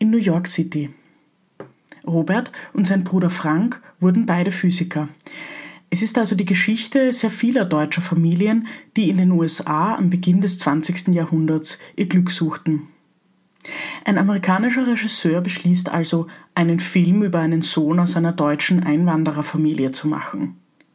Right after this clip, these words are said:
Warum? Heute kennt die Welt J. Robert Oppenheimer vor allem aus einem Grund.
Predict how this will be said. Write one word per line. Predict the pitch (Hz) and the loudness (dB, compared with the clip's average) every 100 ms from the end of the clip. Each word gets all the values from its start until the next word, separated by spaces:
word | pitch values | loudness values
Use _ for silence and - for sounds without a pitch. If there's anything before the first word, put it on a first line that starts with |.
| _ - | _ -2
Warum? | 170 160 156 113 - _ _ _ _ _ _ _ _ _ - - - - - - | 0 0 -2 -2 -6 _ _ _ _ _ _ _ _ _ -16 -14 -14 -16 -14 0
Heute | 180 180 | 2 2
kennt | 196 208 208 | 0 0 0
die | 214 | 0
Welt | 170 196 196 185 | 0 0 -2 0
J. | 170 | 2
Robert | 202 180 180 | 2 2 2
Oppenheimer | - - 202 175 170 175 175 | 0 0 0 2 2 0 0
vor | 185 | -2
allem | 175 151 170 | -2 0 0
aus | 180 | 0
einem | 175 160 156 151 | 0 0 0 -2
Grund. | 151 160 160 | -2 -2 -4